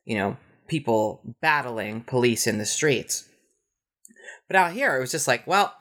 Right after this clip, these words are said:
I'll get my, you know, the shopkeepers are gonna put down their, their riot shields. Up, here it comes again."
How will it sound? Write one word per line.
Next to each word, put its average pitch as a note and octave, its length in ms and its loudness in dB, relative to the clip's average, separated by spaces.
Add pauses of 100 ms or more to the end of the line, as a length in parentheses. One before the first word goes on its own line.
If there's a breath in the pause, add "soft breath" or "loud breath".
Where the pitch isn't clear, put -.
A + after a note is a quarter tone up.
(460 loud breath)
I'll D3+ 120 2
get E3 220 2
my, C#3 360 2
you C3+ 220 -2
know, A#2+ 100 2
the A2+ 120 -2
shopkeepers E3 680 2
are C#3+ 60 -4
gonna C#3 160 2
put D#3+ 240 -2
down C#3+ 320 2
their, A2+ 300 0 (420 soft breath)
their A#2+ 120 0
riot C#3 380 0
shields. A#2+ 460 0
Up, F3+ 260 0
here C3 300 0
it D3 80 -4
comes D#3+ 320 0
again." A2 440 0